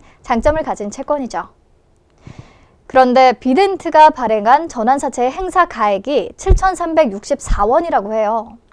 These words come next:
현재 주가가 만 천칠백오십 원이니까 거의 육십 퍼센트에 달하는 평가 차익을 올리고 있는 거죠.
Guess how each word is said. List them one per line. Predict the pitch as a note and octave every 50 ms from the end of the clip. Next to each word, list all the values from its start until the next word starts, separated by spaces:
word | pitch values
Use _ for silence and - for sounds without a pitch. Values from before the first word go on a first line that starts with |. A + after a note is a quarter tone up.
| _ _ _ _ _ - - - - - - _ _ _ _ _ -
현재 | E4+ E4 E4+ E4
주가가 | D#4 - A3+ - C4+ C#4 B3+ A#3 A3+ A3+ A#3+ B3 A3
만 | F#3+ A3+ G3+ G#3+ A3+ A3 -
천칠백오십 | - C#4+ C#4 C#4 C#4 C4+ - F4+ F4+ E4+ F4 E4+ C#4 A#3 A3 A3 A#3+ - F4+ F4
원이니까 | E4+ E4 D4+ D4 B3+ G#3+ - - B3+ C4 C4 G#3+ G3 G3+ G#3+ G#3+ -
거의 | - C4 A#3+ C4+ A#3+ F#3+
육십 | G3 A#3+ A3+ - - G#4 G#4+ G4+ -
퍼센트에 | - F#4+ - F4 E4 D#4+ - - D4 D4
달하는 | C#4 C#4 A#3+ A3+ G#3 G#3 A3+ D4 F4+ F#4+ F4+
평가 | - - F4+ D#4+ F4 E4+
차익을 | D#4 - C4+ G#3+ G3 - G#3
올리고 | G#3+ A3 A3+ A3+ B3 B3 A#3+
있는 | A#3+ B3 B3 A#3+
거죠. | A#3 G3 - F#3+ F#3 -